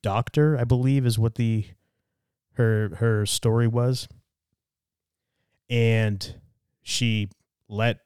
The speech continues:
officials know, like, officials meaning she let, like, the W W E know, like Vince McMahon, John Laurinaitis,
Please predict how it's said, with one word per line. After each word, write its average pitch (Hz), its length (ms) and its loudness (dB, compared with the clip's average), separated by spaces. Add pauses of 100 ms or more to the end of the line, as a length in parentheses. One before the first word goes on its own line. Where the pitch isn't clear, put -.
(400)
officials 113 640 -2
know, 113 500 0 (180)
like, 98 200 -8 (300)
officials 117 500 -2
meaning 110 260 -2
she 117 160 -4
let, 110 200 -4
like, 107 200 -6
the 110 80 -6
W 110 280 -4
W 104 280 0
E 104 140 -2
know, 98 400 -2
like 90 180 -10
Vince 92 280 -8
McMahon, 98 640 -4 (400)
John 107 380 2
Laurinaitis, 98 840 -2